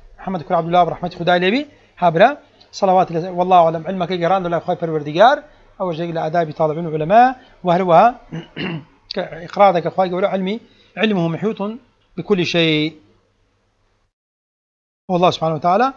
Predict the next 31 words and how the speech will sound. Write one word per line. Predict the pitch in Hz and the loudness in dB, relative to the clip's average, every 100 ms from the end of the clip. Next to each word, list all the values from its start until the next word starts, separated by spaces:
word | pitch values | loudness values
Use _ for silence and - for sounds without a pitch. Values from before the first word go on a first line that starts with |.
| _ _ _ _ - | _ _ _ _ -4
وصلى | 185 196 | -2 0
الله | 175 170 | 2 2
على | 165 160 | 2 -4
محمد | 139 170 160 | -8 -12 -10
وعلى | 156 | -12
آله | 156 160 | -14 -16
وسلم. | - 202 226 _ _ - | -14 -12 -12 _ _ -12
لە | 180 | -10
کۆتایی | 175 175 185 | -6 -4 -4
سەڵات | 175 170 156 | -4 -4 -4
لەسەر | 143 160 | -8 -10
پێغەمبەر | 160 151 170 | -8 -8 -8
دەدا | 156 156 | -6 -8
عەلەیهی | 156 - | -8 -10
سەڵاتو | 160 151 | -10 -10
وەسەلام. | 139 160 196 247 240 _ _ _ - | -16 -4 0 0 -2 _ _ _ -10
لە | 185 165 | -8 -4
دوعاشە | 175 180 - 156 | 0 0 -2 -12
سونەتە | 170 180 170 | -8 -8 -8
ئینسان | 147 180 165 | -10 -8 -8
لە | 165 | -8
بیدعا | 175 185 | -6 -6
سەڵات | 180 180 180 | -4 -6 -6
لێ | 185 | -8
بدا، | 180 185 | -8 -8
لە | 175 | -8
ناوەندی | 175 196 202 | -8 -8 -10
سەڵات | 190 202 | -6 -6
لێ | 202 | -6
بدا، | |
لە | 208 | -10